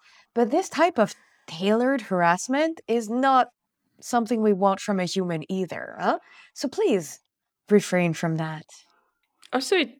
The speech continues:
Speaker 2: will not convince me to add your shitty link to my website.
Speaker 1: <laughs>
Speaker 2: So why would you do that?
Speaker 1: Well,
Speaker 2: Again.
Speaker 1: once again, it's the
Speaker 2: <laughs>
Speaker 1: desperate housewives, I mean, sorry,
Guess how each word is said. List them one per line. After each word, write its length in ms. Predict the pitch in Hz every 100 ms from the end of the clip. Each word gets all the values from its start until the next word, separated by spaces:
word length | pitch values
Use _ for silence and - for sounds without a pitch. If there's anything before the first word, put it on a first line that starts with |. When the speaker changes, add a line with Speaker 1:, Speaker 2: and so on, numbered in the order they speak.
| _
Speaker 2:
will 160 | 208 269
not 220 | 285 277
convince 520 | 277 247 240 311 -
me 260 | 247 175 175 -
to 360 | 190 185 180 180 -
add 220 | 202 208
your 140 | 214
shitty 300 | 214 240 233
link 340 | 233 240 240 233
to 120 | 220
my 160 | 214 202
website. 640 | 285 156 - - 208 156 - 156 151 - 147 -
Speaker 1:
<laughs> 80 | 294
Speaker 2:
So 320 | 247 269 277 - - - _ - 107
why 680 | 190 208 185 294 277 247 202
would 180 | 196 202
you 100 | 214
do 220 | 196 226
that? 340 | 208 190 165 151
Speaker 1:
Well, 300 | 175 202 339 -
Speaker 2:
Again. 480 | 160 175 240 294 240
Speaker 1:
once 240 | 190 196 -
again, 460 | 240 381 269 208 - - -
it's 360 | 233 240 - - -
the 200 | - 208
Speaker 2:
<laughs> 120 | 185
Speaker 1:
desperate 260 | 202 254 208
housewives, 440 | 247 262 208 180 -
I 60 |
mean, 180 | 220 208
sorry, 340 | - 190 175